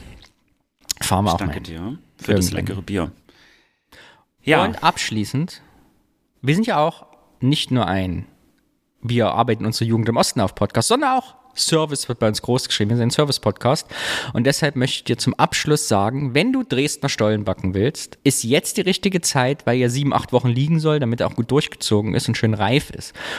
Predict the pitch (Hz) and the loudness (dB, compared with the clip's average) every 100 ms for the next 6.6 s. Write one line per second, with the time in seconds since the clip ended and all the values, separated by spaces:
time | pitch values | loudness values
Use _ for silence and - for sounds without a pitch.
0 | - 110 110 - - 104 139 127 - 117 | -2 0 2 0 -2 0 2 0 -2 -2
1 | 123 113 - 120 - - 104 - - - | -2 -4 -2 -4 -2 0 0 -2 -14 -4
2 | 123 156 175 208 _ _ _ _ _ _ | 0 0 0 -2 _ _ _ _ _ _
3 | _ _ 135 156 - - - 117 147 113 | _ _ 0 0 -2 -10 -6 0 0 0
4 | - - - 113 117 147 160 156 156 143 | -6 -6 -2 0 0 0 0 0 0 -2
5 | 117 - 120 131 135 - - _ - 117 | -2 0 0 0 -2 -6 -10 _ 0 0
6 | - 110 113 101 92 104 | 0 -2 -2 -2 -4 -6